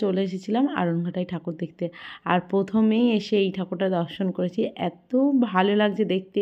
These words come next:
ছোট্ট কিউট একদম। তারপরে চলে আসলাম এখানে মাঠের মধ্যে না, একটা মাঠের মধ্যে চারটে, আহ, চারটে পাঁচটা ঠাকুর হয়েছিল।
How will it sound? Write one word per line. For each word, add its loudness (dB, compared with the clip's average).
ছোট্ট -2
কিউট 2
একদম। 0
তারপরে 6
চলে 4
আসলাম 2
এখানে 0
মাঠের 2
মধ্যে 4
না, 4
একটা -4
মাঠের 0
মধ্যে 0
চারটে, -2
আহ, -2
চারটে -4
পাঁচটা -6
ঠাকুর -6
হয়েছিল। -4